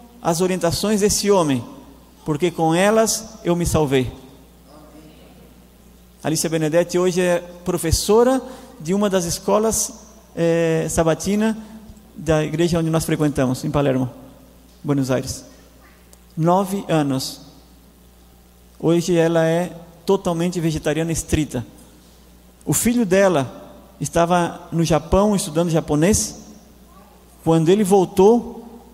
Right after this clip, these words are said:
ele não é adventista, ele voltou, viu a mãe curada, ele disse: "Mãe, hoje, a partir de hoje eu sou vegetariano. Eu não quero nunca sofrer o que tu sofreu.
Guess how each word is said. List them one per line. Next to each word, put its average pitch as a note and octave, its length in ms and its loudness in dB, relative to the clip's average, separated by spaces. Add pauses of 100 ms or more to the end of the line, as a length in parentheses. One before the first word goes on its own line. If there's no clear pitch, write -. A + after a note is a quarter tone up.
ele C#3 160 0
não D3+ 100 4
é G3+ 60 6
adventista, F3+ 580 0 (400)
ele D3+ 140 0
voltou, F3+ 540 4
viu E3 240 2
a E3+ 40 2
mãe F3+ 220 2
curada, G#3+ 680 2 (320)
ele E3 180 0
disse: F3 240 0
"Mãe, G#3 400 2 (720)
hoje, F#3+ 480 2 (480)
a D#3+ 60 -6
partir E3 260 0
de D#3+ 80 0
hoje E3 140 2
eu D#3 40 -2
sou E3 140 -4
vegetariano. D3 560 0 (840)
Eu D3+ 60 -6
não D#3 60 -2
quero D#3 200 0
nunca G3 480 0
sofrer F#3+ 540 0
o G3+ 60 2
que G3 80 -10
tu G3+ 120 -6
sofreu. E3 400 -2